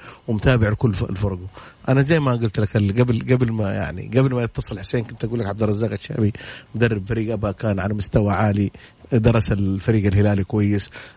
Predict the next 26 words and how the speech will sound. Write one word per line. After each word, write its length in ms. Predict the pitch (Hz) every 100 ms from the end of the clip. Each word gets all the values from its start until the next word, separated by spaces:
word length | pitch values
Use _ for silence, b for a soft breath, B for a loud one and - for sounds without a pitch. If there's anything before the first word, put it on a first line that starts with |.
| -
آه، 960 | 107 101 98 98 98 98 113 113 113 113
الاستقرار 500 | 113 - - 131 117
قلت 180 | 117
لك 120 | - 107
يا 40 |
محمد 420 | 104 120 104 104
قبل، 200 | 117 107 -
الإداري 480 | 107 104 113 113 107
والفني 580 | 107 95 127 120 110 107 B B B
أعطى 260 | 143 123 131
اللاعبة 460 | 110 110 98 113 104
أبها. 360 | 131 113 104 104 B B B
الآن 300 | 117 120 127
لاعيبة 380 | 117 101 120 107 -
أبها 240 | 117 107
كسبوا 340 | - 131 120 104
الخبرة. 340 | - 110 101
العام 260 | 92 117 120
الماضي، 360 | 117 120 104 -
أول 180 | 127 110
العام 200 | 110 113
كانوا 240 | 110 120 110
في 60 |
دوري 140 | 117 110
الدرجة 280 | 107 110 110
الأولى، 220 | 110